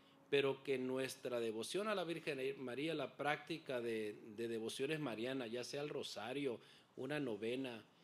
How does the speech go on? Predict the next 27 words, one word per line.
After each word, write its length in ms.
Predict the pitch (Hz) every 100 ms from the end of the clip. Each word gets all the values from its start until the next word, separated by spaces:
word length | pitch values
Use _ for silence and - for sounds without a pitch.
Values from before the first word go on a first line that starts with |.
| -
este, 280 | - 120 131
una 260 | 123 151 -
peregrinación, 1040 | 123 117 110 101 101 - 104 117 139 135 - - - -
atender 500 | 117 120 117 120 131
a, 160 | 147 135 -
este, 360 | 120 117 -
a 60 | 117
una 160 | 120 135
misa, 380 | 127 120 147 - - - -
sea 440 | - - 151 175 175
todo 260 | 180 180 196
para 220 | 175 143
llevarnos, 840 | 131 127 147 185 233 311 311 - - - - - _ _ _ _ _ _
como, 520 | - 147 151 147 143 - - - -
como 180 | - 147
sucedió 580 | 143 143 151 139 156 175
en 100 | 180
la, 220 | 160 135 123
en 100 | 127
la 80 | 139
aparición 560 | 139 131 123 - 143
de 80 | 160
la 160 | 147 120
Virgen 420 | 123 139 160 139
de, 320 | 123 107 110 - - - - - - -
de 100 | 113
Guadalupe, 580 | 113 113 117 156 160 143